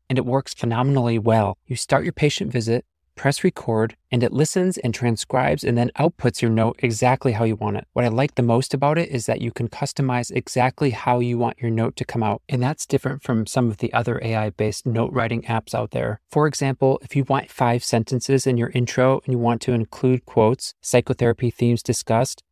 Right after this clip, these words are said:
it will do exactly that. Or if you simply want to dictate and use short phrases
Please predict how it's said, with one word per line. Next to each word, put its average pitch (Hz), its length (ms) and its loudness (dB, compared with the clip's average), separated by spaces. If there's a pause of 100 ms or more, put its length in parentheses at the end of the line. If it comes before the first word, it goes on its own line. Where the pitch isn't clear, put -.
(140)
it 127 80 0
will 127 140 6
do 123 180 4
exactly 113 600 -2
that. 101 260 2 (240)
Or 147 140 2
if - 120 -2
you 135 60 2
simply 151 420 -2
want 123 260 -4
to 120 80 -6
dictate - 540 -2 (240)
and 120 140 2
use 123 340 4
short - 320 0
phrases 120 480 2